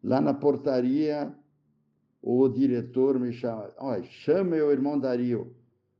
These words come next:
o irmão dos tilitos, siltitos e arenitos." E lá ia eu classificar, ajudar os jovens a clas-, a classificar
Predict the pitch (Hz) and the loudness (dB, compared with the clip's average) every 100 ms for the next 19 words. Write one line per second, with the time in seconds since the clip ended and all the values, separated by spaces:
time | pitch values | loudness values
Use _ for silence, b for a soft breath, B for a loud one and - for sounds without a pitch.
0 | _ 120 123 110 120 135 127 113 - - | _ 0 2 4 2 2 0 -4 -6 -18
1 | _ - 151 143 190 190 - 156 147 - | _ -12 -6 -2 -2 -2 -4 -4 -4 -6
2 | - - - - 165 147 - - 170 180 | -16 -20 -14 -4 0 0 -2 -4 -2 -2
3 | 180 139 123 - - _ _ 117 131 131 | 0 0 0 -2 -18 _ _ 2 4 4
4 | 127 120 113 107 - - - _ _ _ | 2 0 -2 -4 -10 -18 -20 _ _ _
5 | _ _ _ _ 294 190 165 147 139 131 | _ _ _ _ -2 2 2 2 2 2
6 | 123 113 131 139 139 - _ _ _ _ | 0 0 0 0 -2 -6 _ _ _ _
7 | _ _ _ _ 123 123 - 117 104 120 | _ _ _ _ -6 -6 -4 -2 -2 0
8 | 120 127 113 104 107 110 113 123 120 117 | 0 0 0 -4 -4 -4 -2 -2 -2 -4
9 | - - _ - 107 - 113 117 110 107 | -8 -20 _ -4 -4 0 0 0 0 -2
10 | 110 - - - 120 - 110 104 95 - | -2 -4 -16 -8 -6 -4 -4 -4 -6 -6
11 | 110 104 95 90 - - 113 113 - 110 | -4 -2 -4 -8 -8 -2 -2 -2 -4 -2
12 | - 113 101 87 | 0 0 0 -6